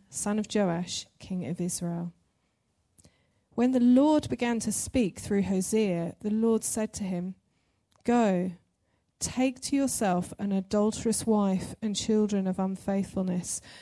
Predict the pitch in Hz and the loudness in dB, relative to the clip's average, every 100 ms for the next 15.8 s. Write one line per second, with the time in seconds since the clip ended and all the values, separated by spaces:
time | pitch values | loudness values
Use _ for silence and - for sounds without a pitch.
0 | - - 220 240 - 226 233 240 247 214 | -8 -4 0 0 2 2 2 2 2 2
1 | 202 - 247 254 247 208 196 - 202 190 | 0 2 2 4 2 0 0 2 0 2
2 | 214 233 233 233 - - 214 208 202 196 | 4 4 4 2 -2 -4 -2 0 0 0
3 | - 180 180 - - _ - 208 202 - | 0 0 0 -4 -16 _ -8 -4 -2 0
4 | 214 196 - 190 - 190 185 196 190 180 | 2 2 0 -4 -2 0 2 4 2 0
5 | - - _ _ _ _ _ _ _ _ | -2 -10 _ _ _ _ _ _ _ _
6 | - 233 214 240 240 247 254 - 226 233 | -4 0 4 4 4 4 2 2 4 4
7 | 214 175 180 - _ _ - 220 220 208 | 4 2 -2 -4 _ _ 2 2 2 2
8 | 190 - 226 214 196 185 180 185 - _ | -2 0 -2 0 -2 0 -2 -4 -10 _
9 | - _ - 208 - 233 - 208 - 247 | -20 _ -4 -2 0 0 0 -2 0 2
10 | 214 190 - - 196 208 202 180 185 185 | 2 0 -2 -4 -2 2 4 4 0 -4
11 | 180 - 185 180 180 - - _ _ _ | -4 -2 -4 -4 -6 -10 -20 _ _ _
12 | _ _ _ _ _ _ _ _ _ 202 | _ _ _ _ _ _ _ _ _ 0
13 | 233 262 240 269 269 - 220 208 196 220 | 2 6 8 8 6 4 0 0 0 2
14 | 214 240 214 185 - - 285 302 247 208 | 4 4 4 2 -2 4 6 6 4 0
15 | 190 208 202 220 254 262 175 175 | 0 0 0 2 2 2 0 -2